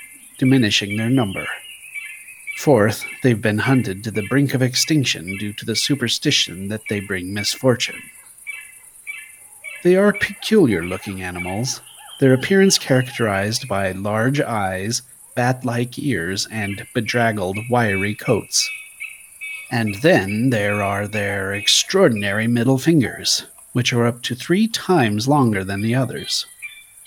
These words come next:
These digits are used to tap the trees for the telltale hollow sound that betrays the presence of a tiny insect larva, commonly known as a grub, beneath the surface. Having gnawed away the bark with their formidable incisors,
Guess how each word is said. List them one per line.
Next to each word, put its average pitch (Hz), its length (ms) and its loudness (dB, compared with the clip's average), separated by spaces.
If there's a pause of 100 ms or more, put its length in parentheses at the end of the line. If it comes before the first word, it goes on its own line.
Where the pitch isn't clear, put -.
(240)
These 233 260 4
digits 101 400 0
are 110 120 0
used 123 520 2
to 113 280 -2
tap - 340 0
the 139 160 0
trees 127 480 2
for 160 160 2
the 160 80 4
telltale 160 560 2
hollow 143 400 2
sound 98 420 -4
that 120 180 -2
betrays 139 380 2
the 139 100 -4
presence 123 380 0
of 110 80 0
a 110 80 0
tiny 202 400 0
insect 185 580 -2
larva, 92 480 -2
commonly 135 520 2
known 110 280 2
as 107 160 2
a 101 100 -6
grub, 107 520 2 (340)
beneath 101 280 0
the 107 80 -4
surface. - 640 -6 (800)
Having 104 340 0
gnawed 98 260 0
away 104 240 0
the 101 120 -2
bark 127 440 4
with 120 140 -4
their 104 160 0
formidable 107 720 -2
incisors, 110 880 2